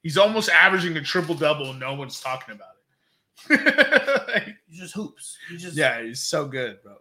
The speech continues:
Speaker 1: It's a classic Spurs player. Like, Spurs players deserve awards, but nobody hears about him. Nobody talks about him.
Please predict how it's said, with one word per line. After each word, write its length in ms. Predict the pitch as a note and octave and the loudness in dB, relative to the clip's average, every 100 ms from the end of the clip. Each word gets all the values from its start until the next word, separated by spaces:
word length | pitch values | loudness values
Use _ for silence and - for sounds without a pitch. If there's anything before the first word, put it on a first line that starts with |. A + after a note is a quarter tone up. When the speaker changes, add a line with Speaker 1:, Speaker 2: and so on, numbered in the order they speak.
| - | -6
Speaker 1:
It's 160 | D#3 | -4
a 80 | F#3 | -4
classic 520 | D3 F#3 G3+ G#3+ A3+ | 0 6 6 4 -2
Spurs 440 | - - F3 E3 - | -6 4 4 4 0
player. 300 | D#3+ C3+ A2 _ _ - _ | -4 -4 -6 _ _ -20 _
Like, 180 | C#3 C#3+ | -8 -6
Spurs 480 | - - F#3+ A3 B3+ | -8 -4 0 0 0
players 460 | - A#3 A3 F#3 D3+ | 0 2 2 0 -6
deserve 400 | E3 D#3 E3+ F#3+ | -4 2 2 2
awards, 500 | E3+ D3 D#3 F#3 D3+ | -4 0 0 0 -4
but 160 | E3 | -8
nobody 580 | D3+ D3+ D3+ D#3+ E3+ G3+ | -8 -2 0 0 -2 -6
hears 400 | F3+ F#3+ E3+ E3 | -4 0 0 0
about 300 | E3 E3+ E3+ | -4 -4 -4
him. 160 | E3+ F3 _ _ _ _ - | -8 -16 _ _ _ _ -14
Nobody 400 | C#3 D3 F3+ G3+ | -6 -6 -6 -12
talks 460 | - D#3+ D#3 - | -10 -8 -8 -10
about 300 | D3+ C#3+ B2+ | -8 -6 -6
him. 120 | B2+ | -10